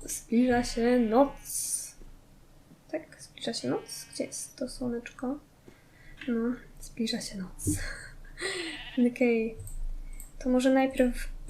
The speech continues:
o, aż dwadzieścia jeden mam. To dobrze. Dobra, pochodnie. Tam najwyżej będę uciekać właśnie w stronę tej dyni. To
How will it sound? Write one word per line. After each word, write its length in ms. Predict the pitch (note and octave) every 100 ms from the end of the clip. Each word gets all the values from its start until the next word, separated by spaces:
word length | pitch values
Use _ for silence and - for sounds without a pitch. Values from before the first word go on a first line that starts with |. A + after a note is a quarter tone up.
| -
o, 240 | F#3 C#4+
aż 120 | C#4
dwadzieścia 500 | - E4 F#4 G4 -
jeden 280 | F#4 F#4 D#4+
mam. 280 | C#4+ C4+ C4+ - -
To 180 | - C4+ -
dobrze. 520 | E4 - B3 A#3 A3+ A#3+ - - - - - - - -
Dobra, 380 | B3+ A#3 - -
pochodnie. 840 | - D#4 D#4 C#4+ B3+ A#3+ A#3 C#4+ D4 - - - - - - - - - - - D4
Tam 260 | C#4+ F#3+ - - - - - - -
najwyżej 420 | C#4 C#4 C#4+ C#4+
będę 220 | C#4 C4+
uciekać 340 | C#4 - C4 C4+
właśnie 240 | C4+ C#4
w 40 |
stronę 280 | - C#4 C4+
tej 180 | C4 C4
dyni. 480 | B3+ C4+ A#3+ B3+
To 100 | D4